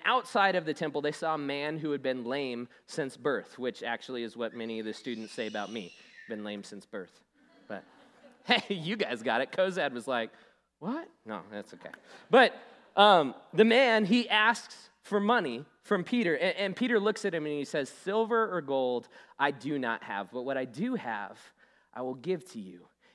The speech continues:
In the name of Jesus Christ, get up and walk." And the man gets up.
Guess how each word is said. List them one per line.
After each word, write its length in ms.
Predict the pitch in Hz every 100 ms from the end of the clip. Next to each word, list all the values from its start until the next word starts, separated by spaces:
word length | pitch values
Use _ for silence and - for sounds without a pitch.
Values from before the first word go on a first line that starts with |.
| -
In 120 | 135
the 100 | 123
name 480 | 123 151 208 214 220
of 180 | 123 104
Jesus 560 | - 139 147 170 160
Christ, 640 | - 123 101 95 - - _ _ _ _ 104
get 220 | 139 165
up 300 | 117 98 - - _ _ _ _ _ -
and 220 | 113 101
walk." 420 | 104 78 - - - _ _ _ _ _
And 140 | 160
the 60 | 165
man 560 | 160 214 190 156 139 - _ _ _ _ _ 92
gets 300 | 127 156 -
up. 320 | 170 143 -